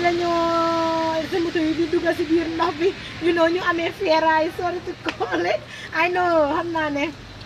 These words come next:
marché Mbuy Njaay bi dina ne maa leen a sonal si yëfi feeraay, but then ñi nga xam ne ñoo amee moto yu gudda gudda yi, you know, ah, ñoom duñ am much problem. Time bi la taxi driver yi di stress.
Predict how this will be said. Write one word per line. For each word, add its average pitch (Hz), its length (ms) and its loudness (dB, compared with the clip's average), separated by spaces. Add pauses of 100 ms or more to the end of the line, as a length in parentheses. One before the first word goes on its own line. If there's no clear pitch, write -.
(140)
marché 403 320 2
Mbuy 320 220 4
Njaay 285 280 2
bi 294 80 -6
dina 320 180 0
ne 302 100 0
maa 294 180 0
leen 302 140 -2
a 311 140 -2
sonal 277 340 -4
si 320 80 -6
yëfi 311 240 -6
feeraay, 254 460 0 (300)
but 302 200 0
then 302 220 2 (100)
ñi 302 100 -2
nga 311 120 0
xam 311 120 -2
ne 285 80 -4
ñoo 294 140 -2
amee 285 160 -4
moto 285 200 -6
yu 277 160 -8
gudda 277 240 0
gudda 277 280 -2
yi, 277 200 0 (300)
you 302 140 -2
know, 302 320 8
ah, 277 380 4
ñoom 294 220 0
duñ 311 160 -2
am 294 180 0
much 294 220 -4 (100)
problem. 285 340 -2
Time 302 240 0
bi 294 80 -2
la 285 80 -2
taxi - 320 -8
driver 277 340 -2
yi 262 140 -6
di 294 160 -6
stress. 294 360 -4